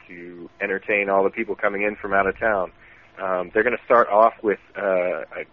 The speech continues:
Great Gator Tail Brewing Gadget Extravaganza. Um, that's gonna be, uh, Wednesday, uh, from three to four. Um, and they're doing, uh, basically people bringing in the, the kinds of gadgets that they, uh, uh,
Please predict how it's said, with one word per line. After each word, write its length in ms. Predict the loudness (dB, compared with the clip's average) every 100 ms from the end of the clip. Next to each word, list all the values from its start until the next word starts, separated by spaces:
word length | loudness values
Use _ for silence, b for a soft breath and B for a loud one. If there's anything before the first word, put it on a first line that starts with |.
| _ 0
Great 340 | 2 2 0
Gator 300 | 0 2 -2 -4
Tail 360 | -2 2 2 0 _
Brewing 460 | -4 -2 -2 -4 -8 0
Gadget 380 | 2 2 -4 -10
Extravaganza. 1000 | -16 -8 0 0 0 -4 -8 -10 -12 -14 -14 b b b -12
Um, 380 | -10 -10 -12 -14
that's 160 | -16 -16
gonna 120 | -12
be, 220 | -10 -10 -16 _ _ _ -14
uh, 220 | -10 -10
Wednesday, 720 | -4 -4 -2 -2 0 0 0 -4
uh, 40 | -6
from 180 | -10 -12 -14 -6
three 140 | -4
to 80 | -4
four. 420 | 0 4 4 2 _ b b b -6
Um, 460 | -2 -2 -4 -12 -20 _ -16
and 120 | -10
they're 160 | -6 -6
doing, 340 | -4 -4 -6
uh, 460 | -8 -10 -10 -12 -16 _ -20 -4
basically 380 | -2 -2 -4 -6
people 320 | -6 -8 -8
bringing 300 | -4 -4 -4
in 140 | -6 -6
the, 200 | -8 -10 -14
the 60 |
kinds 260 | -8 -6 -6
of 80 | 0
gadgets 400 | 2 2 -2 -20
that 120 | -16 -6
they, 320 | -4 -2 -4
uh, 280 | -4 -4 -6 -14 b b b _ -20
uh, 140 | -18